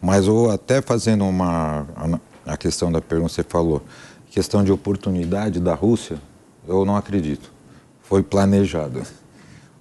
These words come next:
O Putin fez essa estrutura totalmente planejada.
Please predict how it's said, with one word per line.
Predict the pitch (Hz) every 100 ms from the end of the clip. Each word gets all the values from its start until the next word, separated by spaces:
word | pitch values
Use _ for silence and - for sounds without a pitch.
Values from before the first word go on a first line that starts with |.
| - -
O |
Putin | - 135 - 117
fez | - 104
essa | 107 -
estrutura | 101 - 92 110 110
totalmente | - - 135 - 101 98 -
planejada. | - 92 90 73 80 64 -